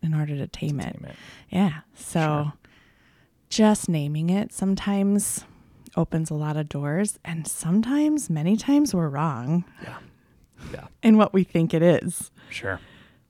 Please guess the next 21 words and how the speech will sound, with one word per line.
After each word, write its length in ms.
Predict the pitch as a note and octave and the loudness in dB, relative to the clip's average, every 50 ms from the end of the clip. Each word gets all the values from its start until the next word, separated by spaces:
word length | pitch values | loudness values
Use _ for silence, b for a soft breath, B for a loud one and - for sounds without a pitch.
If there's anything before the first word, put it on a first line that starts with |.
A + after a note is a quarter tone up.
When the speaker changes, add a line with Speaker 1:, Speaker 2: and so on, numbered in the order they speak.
| _ | _
Speaker 1:
So 340 | _ - - - G3 F#3 F3 | _ -12 4 6 8 8 8
if 120 | E3+ F3 - | 6 6 6
my 180 | F3+ F#3+ B3+ | 6 6 6
kid 240 | C4+ - - A3 G3 | 6 4 2 4 4
is 180 | E3 D#3+ D3 - - | 4 2 2 -2 -8
totally 540 | - - - F3+ F3+ F#3+ G3 G3 G3 F#3+ | -10 0 6 6 8 8 8 8 8 6
melting 440 | F3 F3 E3 E3 D#3 - F3 D3+ D3+ | 6 6 4 2 2 0 -2 -2 -2
down 580 | C#3 C#3+ C3+ C#3+ C3 - - - - - D3+ D3+ - b b b b b b b b b b b b b b b b b b b b _ _ _ _ _ _ _ _ _ _ _ _ _ - | -2 -4 -4 -6 -6 -6 -8 -12 -6 -6 -6 -6 -6 b b b b b b b b b b b b b b b b b b b b _ _ _ _ _ _ _ _ _ _ _ _ _ 0
and 180 | F3 F3 E3 | 2 2 4
I 120 | D#3+ D#3 D#3 | 4 2 0
say, 320 | - - E3 E3 D#3+ E3 - | 0 0 -2 -2 0 0 0
"Ooh, 680 | E3+ E3+ F#3 G3+ G#3 F#3+ D#3+ D#3 D3+ D3+ D#3 D3+ D#3 D#3 B B B B B B B B B _ _ _ _ _ _ _ _ _ _ _ _ _ _ _ | 0 2 4 6 6 6 6 4 4 2 0 0 -2 -4 B B B B B B B B B _ _ _ _ _ _ _ _ _ _ _ _ _ _ _
this 200 | - F#3 - - G3+ | -4 -4 -4 -2 -6
is 160 | F#3 - - | -6 -2 0
really 200 | F#3 E3+ E3 D3+ | 0 2 2 0
hard. 380 | C#3+ D3 D#3 E3 E3+ E3 D#3 - | 0 -2 -2 0 -2 -2 -2 -4
Sounds 340 | - D#3+ D#3+ D#3+ D3+ - - | -6 -4 -4 -4 -4 -2 -2
like 240 | E3+ E3 - - | -4 -4 -4 -6
you're 100 | - E3 | -8 -8
pretty 300 | D#3 - - E3+ F3 F3 | -8 -8 -10 -8 -6 -6
upset." 680 | F3+ - - - - - - - - - _ - - - | -6 -6 -6 -8 -6 -6 -4 -6 -6 -8 _ -18 -18 -18